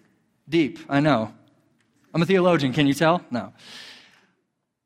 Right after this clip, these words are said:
If it's maybe, if you're not really sure, then walk in wisdom. What does wisdom have to say? You know, exercise wisdom. For instance, um, let's say you're a nursing major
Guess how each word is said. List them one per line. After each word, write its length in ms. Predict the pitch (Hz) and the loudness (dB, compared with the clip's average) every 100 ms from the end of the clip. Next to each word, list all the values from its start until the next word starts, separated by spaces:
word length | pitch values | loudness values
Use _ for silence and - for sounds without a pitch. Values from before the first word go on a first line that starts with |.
| _ _ _ _ | _ _ _ _
If 180 | 220 226 | 0 2
it's 200 | 285 - | 2 0
maybe, 760 | 226 226 262 302 254 170 139 185 | -2 0 0 0 0 2 2 0
if 160 | 190 240 | 0 0
you're 80 | |
not 220 | 247 269 247 | 0 0 0
really 240 | 254 214 | 0 0
sure, 580 | - - 214 220 233 226 | 0 0 0 2 0 0
then 220 | 202 208 | 0 0
walk 280 | 208 269 294 | 0 -2 0
in 140 | 285 | 0
wisdom. 600 | 233 294 202 143 104 113 - _ _ _ _ _ _ _ _ _ _ _ _ _ _ - | 0 0 -2 -4 -4 -8 -10 _ _ _ _ _ _ _ _ _ _ _ _ _ _ -4
What 220 | 180 220 | 2 2
does 160 | 294 208 | 4 2
wisdom 320 | 285 277 233 | 2 2 2
have 160 | 170 - | 2 0
to 80 | 123 | -4
say? 300 | - 107 98 | -4 -4 -4
You 140 | 127 | -2
know, 100 | 196 | 0
exercise 1120 | 208 254 - 277 - 233 202 175 170 170 - | 0 -2 -2 -2 0 0 2 2 0 -2 -4
wisdom. 800 | 151 190 214 156 156 98 101 107 _ - - - - - | 0 0 0 2 0 0 -6 -14 _ -20 -20 -20 -20 -12
For 120 | - 220 | -2 0
instance, 460 | 226 247 214 - | 2 2 0 0
um, 460 | 196 190 180 175 165 | 0 2 2 0 -2
let's 240 | 180 233 - | -2 0 0
say 300 | 254 247 233 | 2 2 0
you're 440 | 196 202 220 214 | 0 0 2 2
a 100 | 208 | 2
nursing 400 | 202 214 - 170 | 2 2 0 0
major 420 | 151 117 110 92 | 0 0 -4 -14